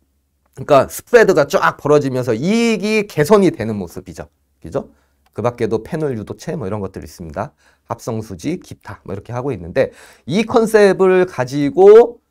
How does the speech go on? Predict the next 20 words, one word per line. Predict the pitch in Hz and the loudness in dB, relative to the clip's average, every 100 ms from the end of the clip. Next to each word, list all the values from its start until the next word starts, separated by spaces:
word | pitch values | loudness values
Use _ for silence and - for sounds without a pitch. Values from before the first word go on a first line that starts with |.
| _ _ | _ _
금호석유 | - 143 160 156 147 | -8 -4 0 0 0
접근을 | 139 - - 151 143 135 135 | -6 -10 -6 0 2 2 0
해봤더니만 | 139 156 151 - 127 110 120 185 143 | 0 0 -2 0 -2 0 0 0 0
요거죠. | 127 123 104 82 - _ _ _ | -4 -6 -6 -8 -8 _ _ _
글로벌 | - 180 220 226 220 208 202 196 | -4 0 4 4 6 6 6 4
타이어 | - 233 208 196 | 0 -2 2 2
수요가, | 180 196 180 135 180 98 - _ _ | 0 -4 -2 2 2 0 -6 _ _
야, | 101 | -4
이천이십사년도 | 101 143 233 226 202 202 190 175 170 160 | -4 -2 0 0 -2 -4 -2 -2 -2 -4
사월 | 156 - 202 185 160 139 139 | -4 0 2 2 2 2 0
달 | 135 131 | -4 -6
거를 | 127 120 | -4 -6
봤더니 | 123 - 101 98 135 120 | -8 -12 -12 -8 -6 -8
전년 | 107 120 123 | -10 -8 -6
대비 | 113 120 | -6 -8
팔 | 120 175 | -8 -10
프로 | - 160 | -8 -6
올라갔네? | 101 127 127 113 180 - | -4 -2 -2 -2 -6 2
어? | 220 262 - _ _ _ _ _ _ _ _ _ _ | 2 2 -4 _ _ _ _ _ _ _ _ _ _
그리고 | 160 185 185 185 | -6 0 4 4